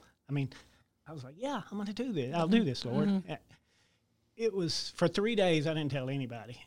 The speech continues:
Speaker 1: It
Speaker 2: Yeah.
Speaker 1: was, it was the most closest I've ever been to the Lord in my life.
Speaker 2: Mm.
Speaker 1: You know, <laughs> just me and him, you
Speaker 2: Yeah.
Speaker 1: know?
Speaker 2: Mm-hmm.
Speaker 1: Woo. And, um, I hated to tell people for the sheer fact,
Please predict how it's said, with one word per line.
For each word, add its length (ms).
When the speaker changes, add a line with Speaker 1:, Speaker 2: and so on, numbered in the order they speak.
Speaker 1:
It 80
Speaker 2:
Yeah. 80
Speaker 1:
was, 240
it 120
was 160
the 60
most 560
closest 440
I've 160
ever 200
been 160
to 60
the 60
Lord 240
in 60
my 80
life. 320
Speaker 2:
Mm. 240
Speaker 1:
You 160
know, 160
<laughs> 120
just 320
me 200
and 100
him, 340
you 60
Speaker 2:
Yeah. 160
Speaker 1:
know? 80
Speaker 2:
Mm-hmm. 340
Speaker 1:
Woo. 180
And, 360
um, 240
I 120
hated 320
to 80
tell 240
people 440
for 140
the 100
sheer 260
fact, 640